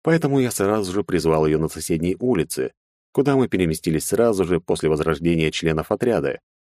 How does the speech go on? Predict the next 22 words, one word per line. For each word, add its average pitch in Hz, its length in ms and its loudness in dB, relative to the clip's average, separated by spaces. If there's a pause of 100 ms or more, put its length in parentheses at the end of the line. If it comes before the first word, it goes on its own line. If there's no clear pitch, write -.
(140)
Погрузившись 82 680 0
всей 80 260 2
разношерстной 78 600 0
компанией 76 560 -2
на 78 160 -2
наш 80 240 -2
новый 76 240 0
транспорт, 104 500 -4 (380)
мы 147 100 0
отправились 120 540 2
в - 20 -6
западном 78 420 0
направлении 87 640 2
прочь 92 440 0
из 82 140 -2
этого 78 260 2
негостеприимного 80 880 0
города. 85 500 -2 (560)
Хотя 78 220 2
касательно 78 680 -2
Амангири, 101 540 0
разумеется, 104 680 0